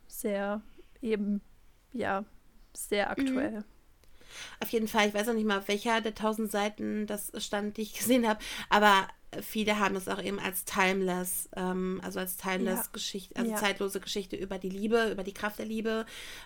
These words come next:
Speaker 2: Ähm, ich kann's leider nicht mehr komplett crediten, weil ich <laughs> nicht mehr weiß, auf welche der tausend Seiten das war. Ähm, nur bei einer Seite hab ich mich geärgert, weil ein, weil die, ähm,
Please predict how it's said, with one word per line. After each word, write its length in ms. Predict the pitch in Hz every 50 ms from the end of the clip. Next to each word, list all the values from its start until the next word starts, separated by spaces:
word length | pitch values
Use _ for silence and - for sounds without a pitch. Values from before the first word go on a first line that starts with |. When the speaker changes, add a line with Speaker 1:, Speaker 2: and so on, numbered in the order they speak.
| - -
Speaker 2:
Ähm, 580 | 208 202 202 202 202 202 202 202 208 208 208 -
ich 100 | - -
kann's 180 | - 214 202 202
leider 180 | 208 202 196 196
nicht 120 | 202 196
mehr 160 | 208 202 196
komplett 480 | 202 - 208 208 - - 202 185 - - -
crediten, 720 | - - - 208 202 208 208 208 - - 208 202 208 202
weil 140 | 196 185 180
ich 80 | 185 -
<laughs> 40 | -
nicht 100 | 208 220
mehr 120 | 247 202
weiß, 180 | - 208 208 -
auf 80 | 190
welche 160 | 208 208 -
der 100 | 196 196
tausend 280 | 190 - 196 190 185 185
Seiten 240 | 185 180 - - -
das 180 | 196 185 -
war. 300 | - 185 180 190 214 247 - - - - - - - - - -
Ähm, 500 | - - 190 185 185 190 190 190 185 - -
nur 80 | - 196
bei 80 | 202 196
einer 200 | 190 190 196 190
Seite 180 | 190 180 180
hab 60 | 196 185
ich 100 | 185 -
mich 140 | 190 185
geärgert, 460 | - 185 - - 175 170 180 185 180 -
weil 120 | 185 180
ein, 380 | - - 180 180 180 180 185 - - 190
weil 160 | 190 180 180
die, 340 | 180 185 180 180 180 180 175 -
ähm, 400 | 185 180 175 175 175 175 180